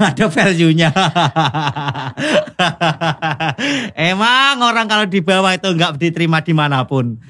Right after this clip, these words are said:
Tapi kalau udah di atas semua mencari-mencari, itu tak ingat terus itu. Bakal tak ingat terus.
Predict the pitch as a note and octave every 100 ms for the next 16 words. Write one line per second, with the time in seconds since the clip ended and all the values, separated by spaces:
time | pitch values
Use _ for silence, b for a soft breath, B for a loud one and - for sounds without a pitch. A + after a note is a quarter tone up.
0 | B - F#3+ G#3 G3+ F#3+ F3+ F3+ E3+ E3+
1 | E3 F#3 E3 F3 F3+ A3+ C4 G3 F3 E3
2 | E3 D#3 D#3 C#3 C3+ B2 B2+ E3 G3+ E3+
3 | D#3 D#3 C#3+ - A#2 A2+ A2+ F#2+ F2+ -
4 | G#2+ A2 A#2 A2+ A#2 G#2 A2+ G#2+ G#2+ G#2